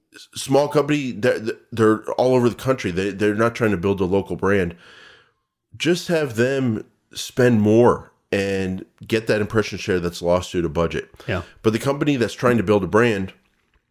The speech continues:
Speaker 1: they can say, "You know what? We could spend more on search, but let's take that next thousand and let's,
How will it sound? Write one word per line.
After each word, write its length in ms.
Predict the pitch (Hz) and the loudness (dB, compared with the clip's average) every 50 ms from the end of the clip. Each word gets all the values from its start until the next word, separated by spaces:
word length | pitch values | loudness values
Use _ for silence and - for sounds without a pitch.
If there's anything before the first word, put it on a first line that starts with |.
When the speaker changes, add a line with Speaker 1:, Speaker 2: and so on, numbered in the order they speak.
| _ _ | _ _
Speaker 1:
they 240 | - 101 113 117 120 | -2 -2 0 0 0
can 520 | 120 - 123 113 110 107 104 104 107 - - | -2 -4 -4 -2 -2 -4 -6 -6 -8 -8 -10
say, 280 | - - - 110 107 | -10 -8 -6 -4 -4
"You 160 | 104 98 104 113 | -4 0 0 2
know 100 | 120 123 | 4 6
what? 200 | 135 139 - - | 4 4 4 2
We 80 | 117 | -2
could 400 | - - - - - 170 87 82 | -4 -4 -10 0 2 2 2 2
spend 260 | - - - 107 95 | 0 0 0 0 2
more 180 | 95 87 87 87 | 2 2 2 2
on 120 | 82 82 82 | 0 0 -4
search, 420 | - - 90 82 87 87 - - - - - - - - - _ _ - | -4 -2 0 0 0 0 -4 -12 -18 -20 -20 -20 -20 -20 -20 _ _ 0
but 80 | 110 110 | 2 2
let's 240 | 120 156 170 - - | 2 2 0 -2 -6
take 180 | 165 143 - | -8 -4 -2
that 140 | - 110 87 | -2 -2 0
next 260 | 92 104 101 - - - | -2 -4 -4 -6 -6 -4
thousand 500 | - 95 95 95 90 90 98 92 90 - | -2 -2 0 -2 -2 -4 -4 -6 -4 -2
and 120 | 92 104 | -2 0
let's, 360 | 110 135 139 - - - - | 0 0 0 -2 -8 -14 -16